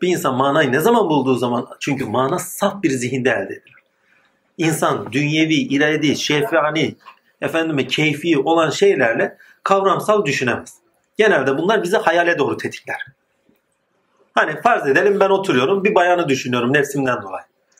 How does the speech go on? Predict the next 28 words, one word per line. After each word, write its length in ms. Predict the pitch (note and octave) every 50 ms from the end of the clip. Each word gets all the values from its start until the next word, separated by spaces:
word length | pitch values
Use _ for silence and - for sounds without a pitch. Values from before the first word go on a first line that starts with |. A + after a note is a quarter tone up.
| _ _ -
Nefsimden 460 | G#3+ G#3+ G#3+ - A#3 A#3 B3+ B3 A3+
dolayı 180 | F#3 D#3 D#3 -
bir 100 | A#3+ G#3+
bayanı 320 | A3+ G#3 G3 F3+ F3+ F3+
düşündüğüm 460 | A3 G#3 F3+ G#3 A3+ A3+ A#3 A3+ F#3
zaman 220 | C#3+ C#3+ C#3 - G#3
ilahi 380 | A#3+ A#3 A#3+ A3 G#3+ G#3+ E3+
düzeyde 300 | E3 F3+ D#3 D#3 D#3 F#3
Allah'ı 340 | G#3 - G3+ - F3 B3 -
düşünemem 520 | F4 - - F4 G4+ A4 A#4 A#4+ A#4 G#4 G4+
demektir. 500 | G4+ G#3+ D3 B2+ - - - F#2+ - - _ _ _ _ _ _ _ _ _ _ -
Bilmem 240 | F3 F#3 G#3+ A3 G3+
anlatabiliyor 480 | F#3+ F#3 F3 - F#3+ E3 D3 - G#3
muyum? 840 | A#3+ - - - - - - - - - - - - G2+ - - - -
Ha. 180 | - A2 - - - - - - - - - D#3
Ne 100 | F3 F3
zaman 300 | B3+ C#4 G3+ - - -
ki 100 | G#3 E3+
ilkesel 640 | C#3+ - F3 E3 E3 D#3 - E3+ D#3+ - E3 D#3+
olarak 460 | D#3 C#3+ C3+ B2+ A#2+ A#2 A2+ - - D3+
bir 60 | -
şeyleri 480 | - - E3 D#3 C#3+ D3+ C#3+ D3 C3+
kavramsal 600 | C#3 - D3 C3+ C3+ C#3+ D3 D3 - D#3 D3 C#3+ C#3
düzeyde 380 | C3+ B2+ C#3 C3+ B2+ C3 B2+
bağlaştırıyorsa 720 | C3+ C3 C3 C3 C3 C3 B2+ - - C3+ C3+ C3 C3 - C3
içerikleri 640 | C3 B2 - - - D3+ C3+ C3 C3 - C#3+ C3+ C3+
elde 260 | B2+ B2+ B2 B2 A#2+
ediyorsunuz 640 | A#2 A#2 A2 A2 G#2+ - - - G#2+ A2 - -